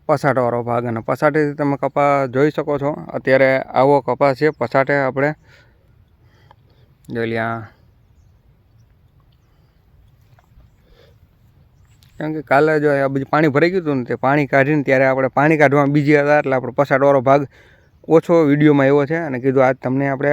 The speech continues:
પછાટવાળો ભાગ દેખાડી દઈએ. એક અને જો સામે વાવણીઓ પડ્યા ને ત્યાં અત્યારે આપણે કપાસની ઓલી બાજુ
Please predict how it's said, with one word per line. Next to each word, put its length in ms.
પછાટવાળો 540
ભાગ 200
દેખાડી 420
દઈએ. 240
એક 100
અને 160
જો 160
સામે 260
વાવણીઓ 400
પડ્યા 200
ને 80
ત્યાં 260
અત્યારે 260
આપણે 240
કપાસની 420
ઓલી 220
બાજુ 260